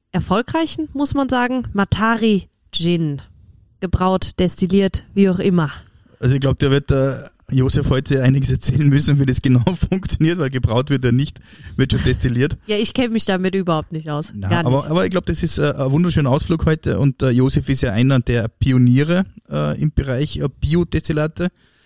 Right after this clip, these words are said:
Speaker 2: Ist, glaub ich, auch unglaublich spannend, weil er hat ein Naturschutzgebiet auf seinem Grundstück. Ein absoluter Bio- und Regionalenthusiast, wahnsinnig innovativ und auch mit seinen Schnäpsen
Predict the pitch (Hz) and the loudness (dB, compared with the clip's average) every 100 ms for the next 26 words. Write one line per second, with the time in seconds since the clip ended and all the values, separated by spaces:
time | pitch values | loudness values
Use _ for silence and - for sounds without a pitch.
0 | _ _ 156 135 - - - 135 135 123 | _ _ -8 -4 -4 -6 -6 -4 -4 -4
1 | 123 - - _ 180 190 175 151 147 147 | -6 -8 -14 _ -2 0 0 -4 -2 -4
2 | - 131 151 147 135 127 123 123 120 - | -2 -2 0 -2 0 0 0 0 0 0
3 | 156 - 190 - 180 - 190 - 165 - | -2 -2 -4 -4 -6 -2 -2 -2 -6 -4
4 | 165 165 - 165 175 - 214 - - _ | -2 -2 -2 -4 -4 -8 -10 -14 -20 _
5 | _ _ - 131 131 - 156 - - 156 | _ _ -6 -4 -4 -4 -4 -2 0 -2
6 | - 143 - - 151 175 160 - 147 143 | -2 -4 -2 -4 -2 0 -2 -4 -4 -2
7 | 139 127 - 131 131 127 127 117 123 151 | -2 -4 -8 -6 -4 0 0 0 -2 -2
8 | 160 - 175 - 131 92 - - - - | -2 -2 -4 -2 -4 -2 -4 -6 -10 -12
9 | _ _ _ _ 131 117 131 175 - 165 | _ _ _ _ -14 -8 -4 -4 -2 -2
10 | 156 - 151 123 120 - 151 226 - - | -2 0 0 0 -2 -2 -4 -6 -14 -20
11 | _ _ _ - 147 190 214 165 - 139 | _ _ _ -4 0 0 0 -6 -8 -8
12 | 143 - 151 135 123 - 131 - - 151 | -4 -2 -2 -2 -2 0 -2 -2 -4 -4